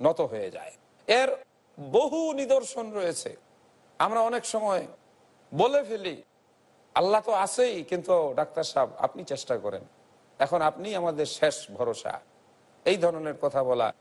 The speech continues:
সম্পূর্ণ শিরক। অনেক সময় দেখা যায় কঠিন বিপদে পড়ে আল্লাহকে কিছুক্ষণ ডেকে যখন দেখছে যে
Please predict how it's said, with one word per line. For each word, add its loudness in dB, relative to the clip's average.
সম্পূর্ণ -6
শিরক। 0
অনেক 2
সময় 0
দেখা 2
যায় 2
কঠিন 0
বিপদে 0
পড়ে 2
আল্লাহকে 2
কিছুক্ষণ -4
ডেকে 0
যখন -2
দেখছে -2
যে 2